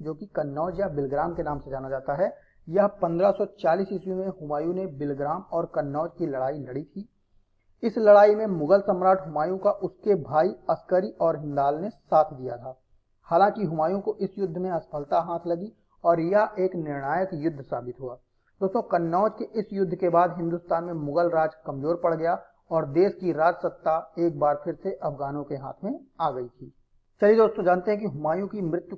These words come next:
कब और कैसे हुई थी। तो दोस्तों, दिल्ली के सिंहासन पर बैठने के बाद हुमायूं ज्यादा दिनों तक सत्ता का सुख नहीं उठा पाया। जनवरी पन्द्रह सौ छप्पन में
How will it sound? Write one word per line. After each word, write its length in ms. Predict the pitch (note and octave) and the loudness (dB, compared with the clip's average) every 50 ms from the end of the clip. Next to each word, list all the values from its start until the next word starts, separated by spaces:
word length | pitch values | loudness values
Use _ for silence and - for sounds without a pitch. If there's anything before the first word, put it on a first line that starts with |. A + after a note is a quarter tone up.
| - - | -2 0
कब 120 | F#3+ F#3+ | 0 0
और 240 | F#3+ - F3+ G3 F#3+ | 2 2 0 0 2
कैसे 280 | F#3+ E3 C#3+ - D3 | 0 -4 -6 -4 -6
हुई 180 | C3 B2+ B2+ B2 | -4 -4 -4 -6
थी। 240 | - - B2 B2+ - _ _ _ _ _ _ - | -6 -10 -20 -20 -20 _ _ _ _ _ _ -8
तो 80 | F#3+ E3+ | -4 0
दोस्तों, 360 | G3 F#3+ F#3+ A3+ A3+ E3+ C#3+ | 0 0 0 -2 -4 -4 -2
दिल्ली 360 | D#3+ E3 E3+ F3+ G3 A3+ A3+ | -2 -2 0 -2 -2 -4 -4
के 140 | - A#3 G#3 | -2 -2 -4
सिंहासन 580 | G3+ - F#3 E3 D3+ D3 E3 E3 - G#3 G3+ | -2 -4 -6 -4 0 0 0 0 0 -2 -4
पर 160 | G3 - G3 E3+ | -2 -2 -2 -2
बैठने 420 | C#3 D3 D3+ D3 - F#3 F#3 G3 | 0 -2 -2 -2 -2 -6 -6 -2
के 100 | F#3+ F#3+ | 0 0
बाद 300 | D#3+ E3 E3+ F#3+ G3 - _ _ _ - | 2 2 2 0 -2 -8 _ _ _ -16
हुमायूं 460 | D#3+ D#3 D#3 D#3 D#3+ E3+ G3 G3+ D#3 C3 | -8 -4 0 0 2 0 0 -2 -4 -4
ज्यादा 300 | C#3+ D3 D3+ E3+ F#3+ F#3 | -2 0 2 4 4 4
दिनों 240 | D#3+ E3 E3 E3 | 2 0 -2 -2
तक 160 | D#3+ F#3+ E3+ - | -2 -4 -4 -4
सत्ता 320 | - - - - D#3 D3+ | -6 -10 -6 -4 -4 -4
का 140 | D3+ D3+ C#3+ | -2 -2 -6
सुख 240 | C#3+ - A2 - F#3 | -6 -6 -12 -12 -10
नहीं 200 | D3+ B2 C3 C#3+ | -8 -8 -6 -8
उठा 240 | B2+ - C3 B2+ | -8 -8 -8 -8
पाया। 320 | B2 - B2+ B2 B2 B2 - _ _ _ _ _ _ _ - | -8 -6 -6 -8 -8 -10 -14 _ _ _ _ _ _ _ -12
जनवरी 460 | C3 B2+ F3 E3+ E3+ F3 F#3 F#3+ A3 | -6 -2 -2 0 2 2 2 2 0
पन्द्रह 340 | G#3 - F3 E3 E3 E3+ E3 | 0 -2 -2 0 2 0 0
सौ 140 | D#3+ - D#3 | 0 -2 -6
छप्पन 460 | - - - E3 - _ - F3+ F3+ | -10 -10 -12 -14 -6 _ -2 -2 0
में 200 | F3+ F#3 G#3 A#3 | -2 -4 -6 -8